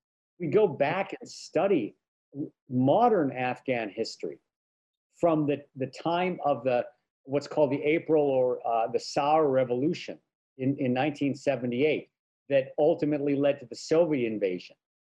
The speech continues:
Um, and then the, the legacy of the history and, and problems the Soviets faced, I think we would have had much more pause. Um, I think we also, um, did not know enough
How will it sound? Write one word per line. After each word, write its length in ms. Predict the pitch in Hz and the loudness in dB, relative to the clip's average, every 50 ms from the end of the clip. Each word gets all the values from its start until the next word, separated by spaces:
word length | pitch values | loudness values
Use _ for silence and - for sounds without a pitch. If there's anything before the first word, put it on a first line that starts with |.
| _ _ _ _ _ _ _ 127 | _ _ _ _ _ _ _ 0
Um, 400 | 123 120 117 117 117 117 123 - - | 2 2 2 2 0 -2 -4 -4 -4
and 200 | 151 143 143 135 | -2 0 0 2
then 340 | 139 151 151 151 156 160 156 - | 4 4 4 4 2 0 -4 -4
the, 280 | 139 143 127 131 - 151 131 | -4 -4 -4 -4 -6 -6 -4
the 80 | 127 | -4
legacy 680 | 117 117 135 151 190 185 180 - - - 135 127 123 - | 0 2 2 4 2 2 0 -4 -4 -2 -2 -2 -2 -4
of 120 | - 135 131 | -6 -4 -4
the 100 | 139 123 | -4 -2
history 540 | - - 185 175 - - 160 143 135 131 | 0 -2 -2 -2 -4 -4 -2 0 0 0
and, 120 | 120 117 120 - | -2 -4 -6 -8
and 120 | 120 110 - - _ | -10 -12 -12 -8 _
problems 500 | - 147 147 156 151 160 156 135 131 - | 0 0 2 2 0 0 0 -2 -4 -6
the 80 | 113 | -12
Soviets 720 | - - - 170 190 233 220 196 131 - - - - - _ | -16 -4 2 6 6 6 6 6 2 0 -4 -8 -16 -12 _
faced, 380 | - - - - - - - _ _ _ _ _ _ _ _ _ _ _ _ - | -10 -10 -10 -14 -20 -20 -20 _ _ _ _ _ _ _ _ _ _ _ _ -2
I 20 | 139 | 0
think 220 | 170 202 - 175 | 0 0 2 0
we 100 | 170 165 | 2 2
would 160 | 156 156 170 | 2 2 2
have 100 | 156 - | 2 0
had 220 | - 139 135 131 135 | 0 -2 -2 0 0
much 240 | 143 143 - - | 0 0 -2 -2
more 220 | 139 131 127 123 - - - | 0 0 0 0 -2 -4 -4
pause. 520 | - 131 131 117 87 - - - - - _ _ _ _ _ _ _ _ _ _ - | 0 0 2 2 0 -2 -6 -12 -20 -20 _ _ _ _ _ _ _ _ _ _ -4
Um, 340 | 135 135 131 135 135 131 - _ _ _ _ _ _ _ 143 | -2 -2 0 -2 -2 -4 -8 _ _ _ _ _ _ _ -10
I 40 | 131 | -6
think 240 | 131 - 240 214 190 | -4 -2 -2 -2 0
we 160 | 208 190 170 | 0 0 2
also, 680 | 147 165 165 170 165 165 - 170 160 156 156 151 - - _ _ _ - | 2 4 4 4 4 2 0 0 2 2 2 0 -2 -8 _ _ _ -4
um, 260 | 139 139 135 143 143 - _ _ 156 139 120 | -2 -2 -2 -4 -6 -10 _ _ -16 -16 -4
did 180 | - 156 160 139 | -2 0 2 2
not 340 | 147 160 175 190 196 143 147 | 2 2 2 2 0 0 2
know 320 | 147 156 165 170 160 147 | 4 4 6 6 6 6
enough 380 | 139 135 143 170 185 143 - | 6 4 4 4 2 2 0